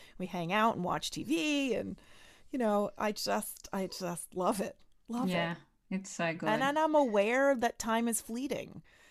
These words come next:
Speaker 1: You know,
Speaker 2: Yes.
Speaker 1: she's gonna be a senior in college. She's going back to school, assuming the pandemic lets her. She's gonna be living on campus all of next year. And then she's already been offered a job for after graduation, and she may move to another state. And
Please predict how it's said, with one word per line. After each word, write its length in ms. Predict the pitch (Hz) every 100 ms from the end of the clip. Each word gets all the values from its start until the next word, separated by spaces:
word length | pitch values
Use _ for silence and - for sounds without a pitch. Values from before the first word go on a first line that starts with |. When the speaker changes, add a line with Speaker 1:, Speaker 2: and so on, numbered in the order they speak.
| -
Speaker 1:
You 140 | 180 175
know, 140 | 156
Speaker 2:
Yes. 80 | 170
Speaker 1:
she's 160 | - 185
gonna 160 | 190 190
be 160 | 185
a 40 | 185
senior 360 | 190 180 165
in 80 | 156
college. 380 | 196 214 214 196
She's 180 | 180 -
going 220 | 165 160
back 340 | 156 143 -
to 100 | 185
school, 760 | - - 202 226 226 220 220 - _ _ _ -
assuming 440 | - 196 185 170
the 80 | 170
pandemic 520 | 175 170 165 156 -
lets 280 | 175 214 -
her. 320 | 202 202 196
She's 220 | - 175
gonna 160 | - 170
be 120 | 170
living 260 | 170 165 156
on 120 | 160
campus 360 | - 196 220 -
all 280 | 202 196 196
of 100 | 196
next 320 | 190 - 202
year. 380 | 196 190 190 190 - - - -
And 140 | 175
then 100 | 170
she's 300 | 165 196 180
already 360 | - 185 185 208
been 140 | 170
offered 360 | - 160 190 165
a 20 |
job 420 | 160 165 151 175
for 140 | - -
after 360 | 160 - 185 - _
graduation, 760 | - 156 156 143 202 - 214 208
and 140 | 180
she 120 | -
may 180 | 165 156
move 300 | 156 175 180 -
to 120 | 160
another 240 | 156 143
state. 640 | - - 196 233 247 - -
And 440 | 180 170 165 165